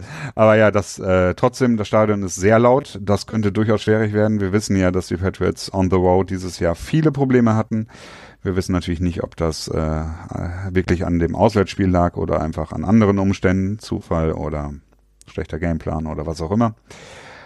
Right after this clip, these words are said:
Und was ich noch erwähnen wollte, Laurent Duvernay-Tardif, ein wunderschöner Name,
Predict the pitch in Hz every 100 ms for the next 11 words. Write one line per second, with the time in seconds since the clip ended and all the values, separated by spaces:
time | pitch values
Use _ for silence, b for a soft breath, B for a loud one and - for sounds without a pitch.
0 | B - 151 139 135 127 113 113 110 104
1 | 104 107 95 92 90 101 101 90 113 156
2 | 131 95 101 110 104 101 101 110 113 113
3 | 101 104 85 - - - 90 87 - -
4 | 87 135 135 87 101 92 82 78 80 107